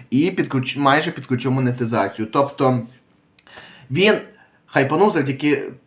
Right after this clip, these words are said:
популярного чувака, який всі, якого всі знають. Та, тому, якби мені щось таке получилося десь, м, ну, то, що в нас тут таких особо хайпових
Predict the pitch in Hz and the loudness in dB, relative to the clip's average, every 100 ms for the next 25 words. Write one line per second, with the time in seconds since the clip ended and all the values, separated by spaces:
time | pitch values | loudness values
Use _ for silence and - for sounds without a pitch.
0 | _ _ _ - 127 143 139 135 123 123 | _ _ _ -10 -2 4 4 4 0 0
1 | 120 117 131 139 135 123 110 117 113 120 | -2 -2 4 6 6 4 0 -4 -6 -6
2 | 107 110 110 - 123 117 - 117 113 107 | -2 -2 -2 0 0 0 -4 -4 -2 -4
3 | 92 95 107 98 95 113 139 170 - - | -4 -6 -4 -2 0 0 2 2 0 -14
4 | - - _ _ _ _ _ _ _ _ | -18 -20 _ _ _ _ _ _ _ _
5 | _ - 123 120 117 151 214 170 - 123 | _ -8 -2 0 2 2 0 0 -4 -4
6 | 113 113 107 113 120 107 104 101 - 98 | -2 -2 -2 -2 -2 -2 -4 -8 -10 -10
7 | - - 107 101 104 123 _ 151 127 123 | -12 -16 -14 -12 -14 -16 _ -14 -10 -10
8 | 113 120 113 117 113 113 117 113 107 123 | -8 -6 -6 -6 -10 -12 -10 -8 -6 -6
9 | 110 117 113 113 113 117 - | -4 -2 -4 -2 -6 -6 -10